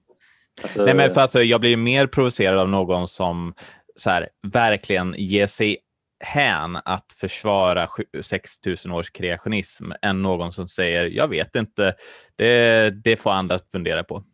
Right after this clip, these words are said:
Speaker 1: Ja, det, det håller jag, det håller jag med om.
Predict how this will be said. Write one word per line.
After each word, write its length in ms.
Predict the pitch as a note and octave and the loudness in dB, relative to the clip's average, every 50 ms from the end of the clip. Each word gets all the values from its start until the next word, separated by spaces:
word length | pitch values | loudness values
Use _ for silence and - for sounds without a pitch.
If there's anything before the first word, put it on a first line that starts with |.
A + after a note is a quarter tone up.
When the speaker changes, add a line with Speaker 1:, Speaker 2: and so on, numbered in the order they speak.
| _ _ _ _ _ _ _ _ _ _ _ _ _ _ _ | _ _ _ _ _ _ _ _ _ _ _ _ _ _ _
Speaker 1:
Ja, 480 | - G#2+ G#2+ A2 A#2+ A#2+ B2 A#2+ A2 G2 | -2 0 2 4 4 4 4 2 2 2
det, 260 | B2+ C#3+ C#3+ D3 C#3 | 2 2 2 0 0
det 240 | A#2 A#2 C#3+ C#3 B2+ | -2 -2 -2 -2 -2
håller 220 | C3 C#3 B2+ B2 A#2 | -2 -2 -2 -2 -2
jag, 420 | A2+ G#2+ G#2 G2 - - - F#2+ | -2 -2 -4 -6 -8 -12 -14 -12
det 80 | A2 A2+ | -8 -6
håller 200 | A#2 B2+ A2+ A2 | -4 -2 0 0
jag 100 | A2 G#2+ | 0 0
med 340 | A2+ B2+ B2 A2+ G2+ G2 G2 | 0 0 0 0 0 -2 -4
om. 220 | F#2 E2+ F2+ F#2 | -6 -6 -8 -12